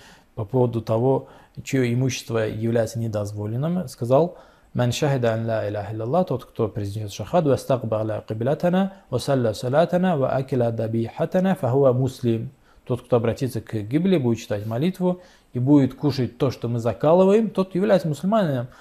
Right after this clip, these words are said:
«Ляхума алиль муслим», и имеет те права, которые имеет мус-, муслим, «ва алейхима аляль муслим», и те, ту ответственность, которую, которая возложена на каждого мусульманина. То есть он является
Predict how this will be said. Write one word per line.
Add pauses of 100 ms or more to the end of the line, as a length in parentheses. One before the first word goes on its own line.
(120)
«Ляхума
алиль
муслим»,
и
имеет
те
права,
которые
имеет
мус-,
муслим,
«ва
алейхима (220)
аляль
муслим»,
и
те, (280)
ту
ответственность,
которую, (520)
которая
возложена
на
каждого
мусульманина.
То
есть
он
является